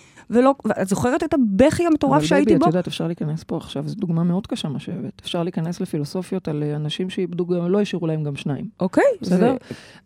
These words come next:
Speaker 2: אז, אה, גם פה יש פה שאלה, אז מה אלוהים? אלוהים יצר את זה, אלוהים עשה את זה, זה אלוהים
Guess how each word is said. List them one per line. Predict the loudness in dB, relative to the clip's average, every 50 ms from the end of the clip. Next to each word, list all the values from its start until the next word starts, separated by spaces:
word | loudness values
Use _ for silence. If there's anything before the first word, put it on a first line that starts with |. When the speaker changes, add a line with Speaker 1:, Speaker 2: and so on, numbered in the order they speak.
| -2 -2
Speaker 2:
אז, | 0 0 0
אה, | 2 2 2 2
גם | 2 2 2 4
פה | 4 6 6 6 6
יש | 4 2 0
פה | -2 -4 -2
שאלה, | 0 2 2 4 4 4 4
אז | 2 2 2
מה | 2 2 4 4
אלוהים? | 4 6 6 6 6 6
אלוהים | 4 6 6 6 6 6 6
יצר | 4 2 2 0 0 0 0
את | 0 0
זה, | 0 2
אלוהים | 2 2 2 2
עשה | 0 -2 -2 0 0 0
את | 0 0
זה, | 0 0 0
זה | 0 0 -2 0
אלוהים | 0 0 2 2 2 0